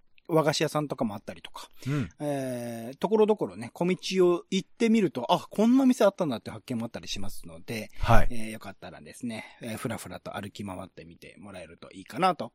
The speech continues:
Speaker 1: 思っております。
Speaker 2: はい。お店ガイドにぜひ使ってみてください。
Speaker 1: はい。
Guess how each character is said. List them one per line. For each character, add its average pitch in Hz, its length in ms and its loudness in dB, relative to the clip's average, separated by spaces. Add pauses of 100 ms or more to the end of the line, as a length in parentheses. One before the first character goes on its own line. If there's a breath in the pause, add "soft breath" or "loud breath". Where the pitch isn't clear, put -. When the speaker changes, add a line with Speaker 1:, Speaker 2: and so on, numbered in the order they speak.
Speaker 1:
思 - 160 -14
っ 135 60 -14
て - 320 -6
お 98 100 -18
り 90 140 -16
ま 95 140 -12
す。 92 60 -8
Speaker 2:
は 113 100 -4
い。 107 140 -8
お 101 40 -8
店 101 240 -6
ガ 113 160 0
イ 104 40 -2
ド 98 100 -6
に 71 140 -12
ぜ - 120 -12
ひ - 160 -18
使 - 180 -14
っ 78 60 -10
て 110 220 -12
み 135 100 -8
て - 120 -12
く - 100 -10
だ - 140 -12
さ - 260 0
い。 - 80 -4 (1500 soft breath)
Speaker 1:
は 285 120 2
い。 208 100 -4